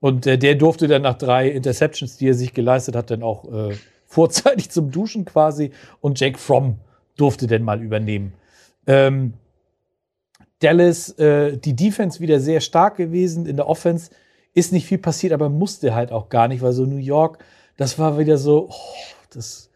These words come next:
und, äh, und Jason Garrett ist jetzt weg, aber auch mit, äh, mit Freddie Kitchens wird's irgendwie gefühlt kein Deut besser.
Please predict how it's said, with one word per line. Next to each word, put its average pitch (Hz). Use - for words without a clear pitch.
und, 117
äh, 156
und 156
Jason 175
Garrett 170
ist 170
jetzt 143
weg, 160
aber 147
auch 156
mit, 151
äh, 143
mit 151
Freddie 165
Kitchens 165
wird's 156
irgendwie 156
gefühlt 160
kein 165
Deut 151
besser. 151